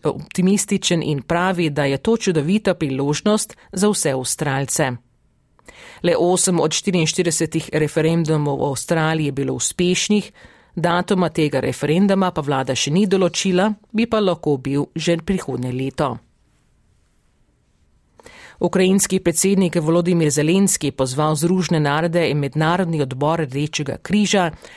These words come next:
naj se odzovete po tem, ko je raketni napad na zapor, ki ga vodi Rusija, ubil na desetine u-, ukrajinskih zapornikov.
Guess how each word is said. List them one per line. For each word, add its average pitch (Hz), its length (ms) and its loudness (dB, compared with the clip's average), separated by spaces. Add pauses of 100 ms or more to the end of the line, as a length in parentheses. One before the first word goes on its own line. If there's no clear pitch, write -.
(140)
naj 180 200 2
se 196 160 0
odzovete 170 520 0
po 156 160 -2
tem, 190 340 2
ko 180 120 -2
je 139 120 2
raketni 185 540 0
napad 156 540 0
na 127 160 -4
zapor, 180 480 0 (340)
ki 240 140 0
ga 208 100 4
vodi 160 420 0
Rusija, 180 480 2
ubil 165 500 0 (180)
na 175 140 0
desetine 175 760 2 (120)
u-, 185 120 0 (180)
ukrajinskih 147 680 0
zapornikov. 147 800 -2